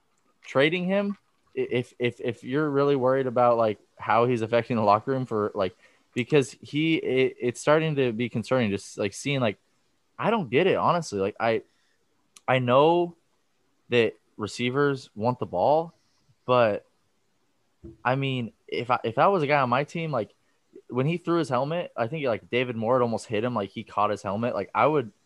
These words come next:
I'd be s-, I'd just, I wouldn't, eh, like, put up with that if I was a teammate. I'd be like, "Dude, quit bitching and crying." You know what I mean? Like,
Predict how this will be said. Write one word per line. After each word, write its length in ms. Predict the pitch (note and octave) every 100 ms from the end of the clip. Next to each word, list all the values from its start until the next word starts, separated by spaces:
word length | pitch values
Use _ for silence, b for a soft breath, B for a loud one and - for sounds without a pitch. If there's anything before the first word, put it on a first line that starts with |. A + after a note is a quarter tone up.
| _ _ _ _ _ _ _
I'd 180 | - F#3+
be 80 | D3+
s-, 160 | - -
I'd 300 | - E3+ D3
just, 200 | G#2 G2+ _ _ -
I 120 | D#3
wouldn't, 340 | G3 D#3+ A#2+ - _ -
eh, 100 | G#2+ -
like, 200 | G2 F#2+ - _ _ _ -
put 160 | D#3+
up 180 | D#3 G3
with 100 | G2+
that 220 | E2+ D#2+
if 120 | - A2
I 40 |
was 100 | A2+
a 40 | F#2
teammate. 360 | - F3+ G#2
I'd 100 | F#2
be 60 | G#2
like, 160 | G2
"Dude, 320 | - E3+ F#2+ E2 _
quit 320 | - E3 - - F2+
bitching 420 | A#2+ - A2 E2+
and 140 | E2+ -
crying." 360 | A2 D3+ G2+
You 60 | F2+
know 80 | B2
what 60 |
I 40 | A2
mean? 180 | B2
Like, 220 | A#2+ F2